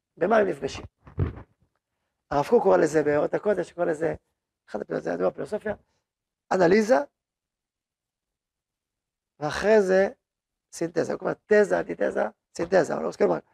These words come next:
קודם כל צריך לחתוך, אנליזה, ניתוח, אחרי זה סינתזה, חיבור, שפה לועזית. אז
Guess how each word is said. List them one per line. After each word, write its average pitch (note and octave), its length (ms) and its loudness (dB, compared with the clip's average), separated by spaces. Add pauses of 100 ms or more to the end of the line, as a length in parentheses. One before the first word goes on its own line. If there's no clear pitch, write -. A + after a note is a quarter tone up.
(160)
קודם A3+ 140 -2
כל A3 60 6
צריך G#3 160 -2
לחתוך, E3 460 0
אנליזה, D3 440 0 (400)
ניתוח, E3+ 540 4 (520)
אחרי A3+ 180 0
זה G#3 60 4
סינתזה, F#3+ 380 -2
חיבור, E3 380 4 (640)
שפה - 240 -6
לועזית. C3 320 -2 (1200)
אז - 300 -2